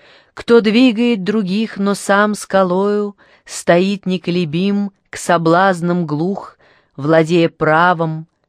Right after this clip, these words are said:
тот казной великой распоряжаться бережно привык, он сам себе является владыкой, все прочие — наместники владык». Шекспир, сонет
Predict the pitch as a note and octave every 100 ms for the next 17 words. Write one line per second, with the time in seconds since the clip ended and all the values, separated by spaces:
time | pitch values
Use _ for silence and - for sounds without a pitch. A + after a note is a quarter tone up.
0 | _ _ - F#3+ G3+ - G#3 G3+ F#3+ G3
1 | A3 A3 G3 G3 F#3+ A#3 A#3 G#3+ G3+ G3+
2 | - F#3+ F#3+ E3+ F#3+ G3+ - - G3 F3
3 | F3 E3 E3+ D3+ E3 D#3+ D#3+ D#3 D#3 D#3
4 | - _ _ _ _ - E3+ E3+ - E3+
5 | E3+ - D3+ D#3+ D3 D3 D3 C#3+ - -
6 | B2 B2+ B2 C3+ A3 - G#3+ G#3 - _
7 | _ _ _ _ _ _ _ _ _ -
8 | - C#3+ - C#3+ G#3+ A3+ - G#3 G3+ -
9 | _ _ _ _ - D3+ D#3+ E3 D3 C3
10 | - A#2 A#2+ - A#2+ A#2+ - _ _ -
11 | C3+ C#3+ C#3 B2 G#2 _ - _ _ _
12 | _ _ _ _ _ _ _ _ - B3+
13 | - - F3+ D#3+ - F3 A3 A3+